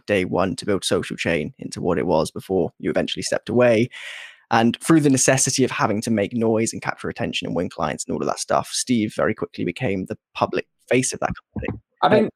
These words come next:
Speaker 2: I, I just interject on that, sorry. I think there's a, there wasn't a necessity. You know,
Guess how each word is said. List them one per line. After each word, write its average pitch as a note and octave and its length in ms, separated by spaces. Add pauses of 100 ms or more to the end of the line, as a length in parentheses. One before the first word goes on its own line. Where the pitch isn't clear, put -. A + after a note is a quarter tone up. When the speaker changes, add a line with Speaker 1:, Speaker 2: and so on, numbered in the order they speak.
Speaker 2:
I, F#2+ 260
I - 40
just D3+ 260
interject C#3+ 360
on C3 60
that, A#2+ 120
sorry. A2+ 360
I D3 60
think D#3 160
there's D#3 140
a, C#3 100
there C3 80
wasn't C#3 280
a C3 40
necessity. C3 580 (1080)
You C#3 120
know, A#2+ 200